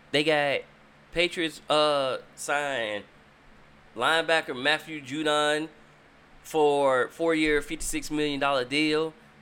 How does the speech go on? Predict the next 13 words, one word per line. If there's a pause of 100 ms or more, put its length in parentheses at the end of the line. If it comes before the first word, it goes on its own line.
(220)
Get
Nelson
Aguilar
as
a
receiver, (460)
and
he
get
a
two-year,
twenty-six
million.